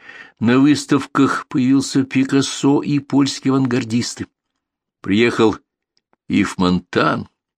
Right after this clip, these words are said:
Москву заполонила фестивальная молодежь. Одно за одним возникали кафе, где открыто играли джаз, танцевали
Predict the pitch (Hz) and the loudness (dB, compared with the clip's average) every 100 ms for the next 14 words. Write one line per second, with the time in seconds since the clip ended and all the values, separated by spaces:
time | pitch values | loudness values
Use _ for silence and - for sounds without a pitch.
0 | _ _ _ _ _ _ _ _ - 156 | _ _ _ _ _ _ _ _ 0 0
1 | 143 - 185 220 180 185 185 185 185 185 | 0 -2 0 0 0 0 2 4 2 2
2 | 175 - 160 - 175 175 170 165 151 147 | 0 -2 -6 -2 0 2 2 0 0 0
3 | 127 104 92 - - - - - 113 107 | 0 0 0 0 -6 -14 -12 -4 -2 2
4 | 127 110 120 113 123 117 104 110 123 117 | 0 2 2 2 2 2 0 0 2 0
5 | 110 117 110 - 104 107 104 92 95 104 | 0 0 -2 0 2 2 0 -2 0 0
6 | 104 - 107 107 101 95 101 101 92 98 | 0 -2 0 2 0 2 2 0 0 -2
7 | 123 - - 92 - 101 98 | -2 -8 -12 -10 -4 0 0